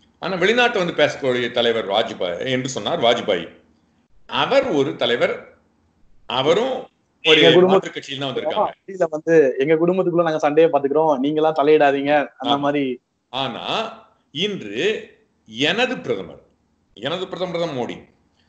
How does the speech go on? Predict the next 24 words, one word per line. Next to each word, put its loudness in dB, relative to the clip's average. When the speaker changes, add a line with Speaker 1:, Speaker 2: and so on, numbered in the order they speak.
Speaker 1:
வெளிநாட்டுல 0
போய், -4
வெளிநாட்டுக்கு -2
போகும்போது -4
மாற்று -2
எதிர-, 2
இந்தியாவில் -2
உள்ள -6
எதிர்க்கட்சியை -2
எதிரி -4
கட்சியா -4
விமர்சிக்கிறது -6
என்ற -8
ஒரு -8
இதை -6
கொண்டு -12
வந்தாரு. -8
இன்று 0
நம் 0
நாட்டின் 0
சுற்றில் -4
உள்ள 0
அனைத்து 0
நாடுகளையும் -2